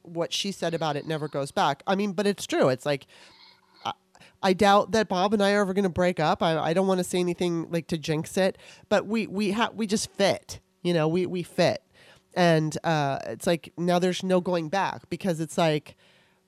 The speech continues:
and, and I'm thankful, but it was so interesting because I didn't, uh, I, I didn't give a shit.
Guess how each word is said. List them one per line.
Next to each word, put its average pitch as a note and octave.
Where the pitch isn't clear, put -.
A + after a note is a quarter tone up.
and, F#3+
and F#3+
I'm F3
thankful, A#3+
but A3
it A3
was G#3
so C#4+
interesting B3
because G3
I F#3
didn't, C4+
uh, E3
I, F3+
I F#3+
didn't C4+
give C4
a -
shit. D#3